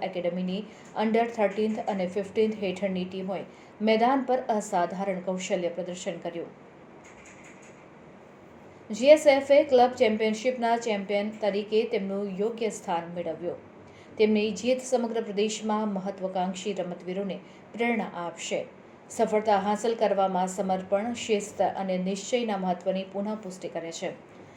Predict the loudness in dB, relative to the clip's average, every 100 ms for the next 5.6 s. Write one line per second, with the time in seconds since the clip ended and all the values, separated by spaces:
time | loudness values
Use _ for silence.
0 | -20 0 4 4 6 6 6 6 4 6
1 | 6 6 4 2 0 0 -2 -4 -2 0
2 | 2 2 2 0 0 0 -2 -2 -6 -8
3 | -16 -20 -18 0 0 4 2 2 -2 0
4 | 0 4 2 2 -2 -4 -2 2 2 2
5 | -2 -4 -4 -2 -2 -4